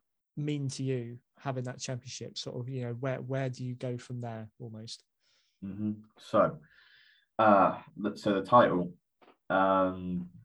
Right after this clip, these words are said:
Speaker 2: I remember, uh, seeing the title for the first time. Uh, you know, it, it, it's a great belt. I love
Speaker 1: Mm.
Speaker 2: that belt. Like,
Speaker 1: Yeah,
Speaker 2: it
Speaker 1: yeah,
Speaker 2: looks
Speaker 1: it's cool.
Speaker 2: so good, you know?
Speaker 1: Yeah.
Speaker 2: Like, I feel like it's got such a unique look to any other belt. Every other belt's gold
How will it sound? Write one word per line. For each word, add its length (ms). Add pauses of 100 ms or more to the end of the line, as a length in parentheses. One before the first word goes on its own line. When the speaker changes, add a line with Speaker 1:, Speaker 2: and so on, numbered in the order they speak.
(360)
Speaker 2:
I 100
remember, 640 (600)
uh, 280
seeing 220
the 60
title 220
for 100
the 80
first 240
time. 400 (240)
Uh, 240 (120)
you 80
know, 120 (100)
it, 180
it, 160
it's 100
a 60
great 280
belt. 280
I 100
love 160
Speaker 1:
Mm. 20
Speaker 2:
that 160
belt. 280 (160)
Like, 180
Speaker 1:
Yeah, 60
Speaker 2:
it 80
Speaker 1:
yeah, 40
Speaker 2:
looks 180
Speaker 1:
it's 60
cool. 100
Speaker 2:
so 140
good, 300 (100)
you 80
know? 200
Speaker 1:
Yeah. 60 (240)
Speaker 2:
Like, 300
I 140
feel 140
like 180
it's 120
got 220
such 280
a 80
unique 640 (340)
look 440
to 120
any 180
other 100
belt. 400 (280)
Every 240
other 80
belt's 280
gold 520